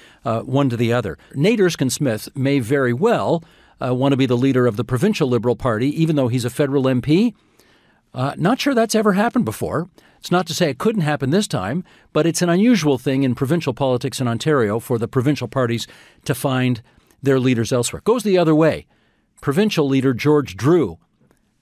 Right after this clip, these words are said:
became the federal leader, George Drew, for the Conservatives. Jagmeet Singh was a deputy leader in Ontario for the N D P, became the federal leader.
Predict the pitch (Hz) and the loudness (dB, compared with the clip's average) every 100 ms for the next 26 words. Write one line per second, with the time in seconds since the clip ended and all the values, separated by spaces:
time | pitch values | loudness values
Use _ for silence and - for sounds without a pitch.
0 | - 131 139 127 123 175 156 135 117 107 | -4 -2 0 0 0 0 0 0 0 -2
1 | 90 82 - 139 120 - 139 110 101 113 | -6 -10 -4 0 0 -2 0 0 -2 -6
2 | 120 120 143 123 90 80 - _ _ _ | -4 -2 0 -2 -4 -12 -16 _ _ _
3 | _ _ - 160 160 156 143 - 196 110 | _ _ -6 -2 0 0 0 0 -2 -2
4 | 82 - - 139 127 117 165 165 131 120 | -8 -14 -6 -2 0 0 0 0 0 0
5 | 123 120 131 135 123 120 _ 131 123 160 | 0 0 0 0 0 -4 _ -4 -2 0
6 | 147 120 120 117 113 110 110 127 117 117 | 0 0 -2 -4 -4 -4 -4 -4 -4 -2
7 | 135 123 - - 151 117 101 95 87 | -2 -2 -2 -2 0 0 -4 -6 -10